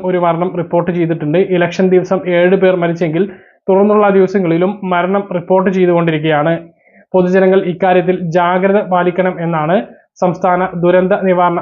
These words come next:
അതോറിറ്റിയും ആരോഗ്യ വകുപ്പും വ്യക്തമാക്കിയിട്ടുള്ളത്. പാലക്കാട് ജില്ലയിൽ എല്ലാ വിദ്യാഭ്യാസ സ്ഥാപനങ്ങളും ഒരാഴ്ചത്തേക്ക് അടച്ചിട്ടിരിക്കുകയാണ്. ഈ ഒരു സാഹചര്യത്തിലൂടെയാണ് മുന്നോട്ട് പോകുന്നത്. പതിനൊന്ന് മണിക്ക് ശേഷം പുറത്തേക്ക് ഇറങ്ങുന്ന ആളുകൾ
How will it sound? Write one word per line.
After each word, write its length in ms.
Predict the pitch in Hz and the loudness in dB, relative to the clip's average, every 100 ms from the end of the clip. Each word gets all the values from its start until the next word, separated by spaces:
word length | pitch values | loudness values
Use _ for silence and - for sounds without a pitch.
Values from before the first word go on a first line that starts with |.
| 160 | -2
അതോറിറ്റിയും 440 | 170 160 165 180 175 175 | 0 -2 -2 -4 -2 -2
ആരോഗ്യ 320 | 180 196 190 185 | 2 2 2 2
വകുപ്പും 360 | 165 151 147 190 175 | 0 -2 -2 -2 -2
വ്യക്തമാക്കിയിട്ടുള്ളത്. 880 | 160 - 180 160 151 156 147 143 160 175 - _ _ _ _ _ _ | -8 -4 0 0 -2 -4 -2 0 -2 -4 -12 _ _ _ _ _ _
പാലക്കാട് 500 | 185 196 208 214 214 190 | 0 2 2 2 2 2
ജില്ലയിൽ 280 | 190 180 196 196 - | 2 2 0 -6 -6
എല്ലാ 180 | 175 180 202 | 0 2 2
വിദ്യാഭ്യാസ 460 | 185 190 185 196 190 190 | 0 -2 0 0 0 -2
സ്ഥാപനങ്ങളും 580 | 185 175 170 165 170 202 185 | 0 0 0 0 0 -2 0
ഒരാഴ്ചത്തേക്ക് 720 | 180 180 175 180 175 160 196 196 | 0 0 0 -2 -2 -2 0 0
അടച്ചിട്ടിരിക്കുകയാണ്. 840 | 165 160 156 156 143 151 147 139 165 - _ _ _ _ _ _ | -2 -4 -6 -6 -6 -2 -2 0 -2 -4 _ _ _ _ _ _
ഈ 80 | 185 180 | 2 4
ഒരു 100 | 175 | 4
സാഹചര്യത്തിലൂടെയാണ് 880 | 180 165 180 190 185 190 185 180 165 165 | 2 2 2 2 2 2 4 4 0 -2
മുന്നോട്ട് 300 | 160 175 175 170 | -2 -2 -2 -4
പോകുന്നത്. 420 | 151 151 147 175 220 - - - - _ | -4 -4 -2 -2 -2 -8 -20 -20 -20 _
പതിനൊന്ന് 380 | 180 190 202 214 | 0 4 4 4
മണിക്ക് 260 | 208 196 208 202 | 2 2 0 0
ശേഷം 260 | 180 190 165 | 0 0 0
പുറത്തേക്ക് 500 | 170 180 180 196 196 220 185 | 0 -2 0 -2 0 -2 0
ഇറങ്ങുന്ന 340 | 180 196 202 190 170 | 2 2 2 2 2
ആളുകൾ 280 | 165 156 | 2 2